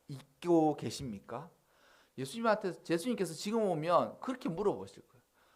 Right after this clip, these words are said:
"언젠가 세상 마지막 날을 걱정하지 말고 지금 네, 너의 마음에 하나님의 나라인 천국을 건설하면서 살아가고 있느냐?"라고 물어보신다. 그게 더 중요하다는 거예요. 더 중요하다는 거예요.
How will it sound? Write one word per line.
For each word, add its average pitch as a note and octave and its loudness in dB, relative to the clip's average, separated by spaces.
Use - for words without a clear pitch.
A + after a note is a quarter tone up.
"언젠가 C3+ -4
세상 D#3 -4
마지막 C3+ -4
날을 B2 0
걱정하지 D3+ -2
말고 G#2 -6
지금 A3+ 6
네, E3+ -4
너의 F3 12
마음에 B2+ 2
하나님의 F3 6
나라인 B2+ 0
천국을 F3 -2
건설하면서 G3 6
살아가고 G#3 4
있느냐?"라고 B2 -2
물어보신다. E3 -6
그게 B3 -4
더 G3 10
중요하다는 F3+ 2
거예요. - -20
더 D#3+ 2
중요하다는 A2+ -12
거예요. - -20